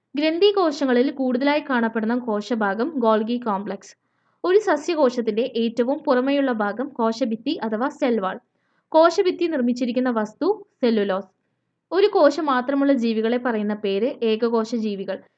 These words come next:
എക്സാമ്പിൾ അമീബ, പാരമീസിയം, ബാക്ടീരിയ. രണ്ടോ അതിലധികമോ കോശങ്ങളുള്ള ജീവികളെ പറയുന്ന പേര് ബഹുകോശ ജീവികൾ എന്നാണ്. സസ്യങ്ങളും ജന്തുക്കളുമാണ് എക്സാമ്പിൾ.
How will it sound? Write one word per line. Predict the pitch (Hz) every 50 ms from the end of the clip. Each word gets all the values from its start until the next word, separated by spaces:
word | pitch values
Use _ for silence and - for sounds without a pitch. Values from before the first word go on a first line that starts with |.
| _ _ -
എക്സാമ്പിൾ | 233 226 - - 220 214 208 208 254 349 370 - _ _ _ -
അമീബ, | 220 214 208 202 202 208 220 240 302 - - _ _ _ 226
പാരമീസിയം, | 220 214 220 220 226 220 208 208 - 220 214 247 - - _ -
ബാക്ടീരിയ. | 220 220 220 - 220 202 190 185 - - - _ _ _ _ _ _ _ _ _ _ _ _ _ _ _ _ _ _ _ _ _ _ _ _ -
രണ്ടോ | 277 311 330 349 349 349 415 427 - -
അതിലധികമോ | 262 233 269 262 240 214 262 226 220 220 254 285 277
കോശങ്ങളുള്ള | 240 220 220 220 - 240 247 240 226 226 226
ജീവികളെ | 220 220 214 196 196 208 220 220
പറയുന്ന | 220 220 214 202 202 202
പേര് | 196 208 196 208 277
ബഹുകോശ | 277 233 226 220 233 226 233 226 226 -
ജീവികൾ | 254 226 220 214 202 202 208 202
എന്നാണ്. | 196 196 190 196 196 214 277 294 - - _ _ _ _ _ _
സസ്യങ്ങളും | 262 247 247 247 - 277 269 247 220 214 196 254 359 - - _ _ _ 262
ജന്തുക്കളുമാണ് | 254 240 226 233 240 254 247 233 202 190 190 247 277 254 262
എക്സാമ്പിൾ. | 247 - 240 208 190 175 165